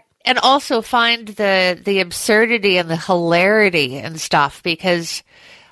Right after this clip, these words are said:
I mean, something that if you haven't read, Lauren, that I want to convey is that it's, it is literally put the book down and laugh funny.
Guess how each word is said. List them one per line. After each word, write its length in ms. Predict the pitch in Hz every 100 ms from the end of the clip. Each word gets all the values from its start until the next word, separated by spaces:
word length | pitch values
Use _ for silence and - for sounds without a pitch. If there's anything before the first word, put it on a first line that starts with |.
| _
I 40 | 220
mean, 260 | 208 196 185
something 380 | - 320 302 254
that 140 | 208 180
if 200 | 190 190
you 240 | 196 185 165
haven't 320 | 202 240 202
read, 220 | 185 180
Lauren, 460 | 180 165 160 156 147 _ _ _
that 240 | 180 170 -
I 140 | 170
want 220 | 170 175
to 40 | 170
convey 500 | 180 165 180 175 117
is 140 | 160 165
that 360 | 160 151 - _ _ _ _ _ _ _ _ -
it's, 360 | 202 - - - 208 196 -
it 160 | 214
is 240 | 220 190 202
literally 380 | 226 254 208 190
put 220 | 247 -
the 100 | 208
book 360 | 170 208 196
down 240 | 208 185 180
and 80 | 170
laugh 320 | 170 165 147
funny. 500 | - 190 180 123